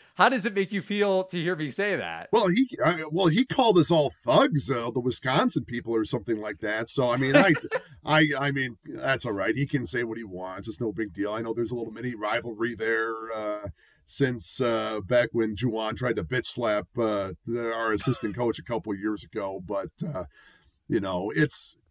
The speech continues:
Speaker 2: it is what it is. If he wants to talk, he's, I mean, you can't deny the talent. And the guy goes up there and goes, tw-,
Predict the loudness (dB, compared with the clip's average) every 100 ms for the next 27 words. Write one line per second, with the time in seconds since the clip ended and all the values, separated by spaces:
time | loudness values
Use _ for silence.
0 | -16 2 6 10 10 8 6 2 4 2
1 | 2 0 2 4 6 4 0 -4 -2 2
2 | 4 2 4 6 6 4 0 2 4 4
3 | 4 2 0 -2 -6 -6 -6 -8 -12 -12
4 | -6 -2 0 0 -4 -2 -4 -2 -6 -6